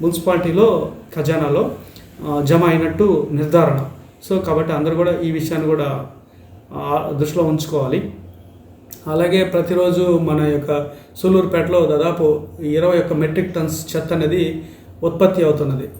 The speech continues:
దానికి సంబంధించిన చెత్త ఏంటంటే ప్రతి ఒక్కరు కూడా పబ్లిక్ తడి పొడిగా వేరు చేసి మా యొక్క సిబ్బందికి అందజేయాలి.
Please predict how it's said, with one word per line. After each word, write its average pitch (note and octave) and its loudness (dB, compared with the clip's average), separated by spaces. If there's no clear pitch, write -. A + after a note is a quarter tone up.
దానికి E3 2
సంబంధించిన F3+ 2
చెత్త E3 -2
ఏంటంటే D#3+ 0
ప్రతి D#3+ -4
ఒక్కరు D#3+ 0
కూడా D3+ 0
పబ్లిక్ D3+ -2
తడి G3 2
పొడిగా D#3 2
వేరు D3+ 6
చేసి D#3+ -4
మా D#3 -4
యొక్క D3+ -4
సిబ్బందికి D#3+ 0
అందజేయాలి. C#3+ 0